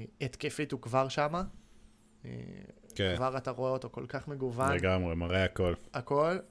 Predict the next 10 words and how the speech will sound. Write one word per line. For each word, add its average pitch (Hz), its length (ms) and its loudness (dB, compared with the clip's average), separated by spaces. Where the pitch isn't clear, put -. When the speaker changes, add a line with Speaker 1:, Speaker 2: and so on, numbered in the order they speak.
Speaker 1:
אה, - 60 -16
שחקן, 135 680 -4
אתה 131 100 -2
מדבר 131 400 6
על 143 100 8
קייד 143 380 2
ו-, 131 260 6
ודורן, 131 640 2
אז, 113 240 -8
אז 117 460 -8